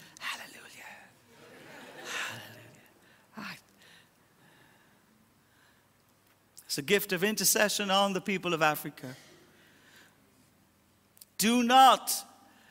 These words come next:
subject yourself to a culture that in many ways dampens the fire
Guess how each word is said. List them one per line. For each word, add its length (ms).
subject 640
yourself 520
to 180
a 40
culture 640
that 160
in 120
many 240
ways 480
dampens 640
the 80
fire 600